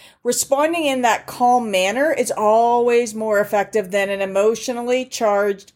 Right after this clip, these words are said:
reaction. I think we all know that. And we've probably all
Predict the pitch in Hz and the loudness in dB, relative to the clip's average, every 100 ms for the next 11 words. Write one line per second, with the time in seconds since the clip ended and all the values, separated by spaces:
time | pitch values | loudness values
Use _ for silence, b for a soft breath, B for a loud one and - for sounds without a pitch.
0 | _ 196 208 190 180 175 - 165 117 98 | _ -4 0 2 2 0 -6 -4 -6 -8
1 | 165 b b b b - 190 247 233 208 | -16 b b b b -12 -6 -4 -2 -4
2 | - 208 214 196 185 185 185 175 160 117 | 0 2 4 2 0 -4 -8 -2 -2 -4
3 | - - b b b - 214 226 - 277 | -8 -18 b b b -6 -4 -6 0 2
4 | 262 247 247 - 233 233 226 - | 2 0 0 2 2 2 0 -6